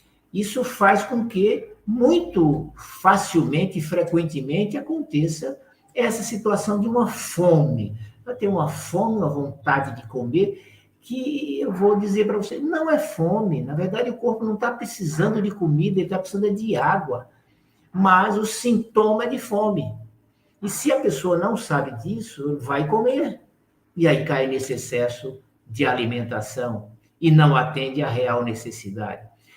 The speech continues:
Tanto é que nessa situação, se a pessoa sabe disso e, e, e vai lá,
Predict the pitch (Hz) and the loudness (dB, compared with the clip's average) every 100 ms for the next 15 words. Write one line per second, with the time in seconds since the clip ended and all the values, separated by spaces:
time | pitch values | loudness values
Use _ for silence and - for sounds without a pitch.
0 | _ - 330 - 147 135 131 135 135 151 | _ -4 -2 2 4 4 2 -2 -2 -2
1 | 151 139 127 - 123 107 - 131 110 104 | -2 -4 -8 -4 -4 -4 -6 -6 -6 -6
2 | 120 - 117 - 143 143 - 185 190 151 | -8 -8 -10 -6 -6 -6 -4 0 2 0
3 | 110 120 127 110 - - _ _ _ _ | -8 -10 -10 -10 -14 -20 _ _ _ _
4 | _ _ _ _ - 147 - 139 156 151 | _ _ _ _ -14 -12 -10 -6 2 4
5 | 147 131 123 107 92 - - | 4 4 4 0 -2 -8 -18